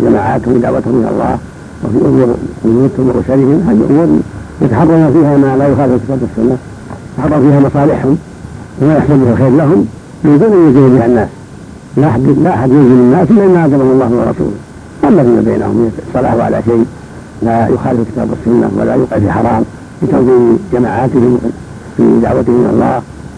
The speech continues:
أو في بيوتهم ونفقاتهم في بيوتهم أو في غير ذلك من شؤونهم، إذا فعلوا شيئا لا يخالف الشرع وإنما فيه مصلحتهم فيما بينهم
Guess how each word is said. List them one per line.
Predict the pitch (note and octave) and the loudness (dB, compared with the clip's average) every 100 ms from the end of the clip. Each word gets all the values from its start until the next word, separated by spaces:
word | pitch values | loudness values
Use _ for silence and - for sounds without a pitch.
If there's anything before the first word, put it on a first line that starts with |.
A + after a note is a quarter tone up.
| - | -2
أو | B2+ | 2
في | C3 | 4
بيوتهم | A#2 B2+ A#2+ B2 A#2 | 4 4 4 2 2
ونفقاتهم | B2 A2 A2 A#2+ A#2+ | 2 0 -2 -2 0
في | A#2 | 2
بيوتهم | B2 B2 B2 A#2+ - - - - - | 2 2 2 0 -2 -14 -18 -6 2
أو | |
في | C3+ | 4
غير | D#3+ D3 C3+ | 4 4 4
ذلك | C#3+ B2+ | 4 4
من | C3 E3+ | 2 2
شؤونهم، | D#3+ E3 G#3 A3+ A3+ - - - | 2 2 2 0 -2 -14 -14 0
إذا | C4 F3 A#2 | 2 4 2
فعلوا | A2 A2 A2 A#2 | 0 0 0 2
شيئا | B2+ A2 F#2+ - - - | 0 0 -2 -6 -10 -2
لا | C3 | 0
يخالف | D#3 C3 A#2+ G2+ | 0 0 -2 -2
الشرع | A#2+ A2+ - - - - - | -2 -4 -6 -14 -18 -18 -6
وإنما | C3+ C3 C3 B2+ | -2 2 2 2
فيه | C#3 | 4
مصلحتهم | B2+ D3 A2+ C3 B2 D#3 - | 4 2 0 -2 0 0 2
فيما | C3+ B2 | 2 2
بينهم | B2 D#3 G#3+ | 2 2 2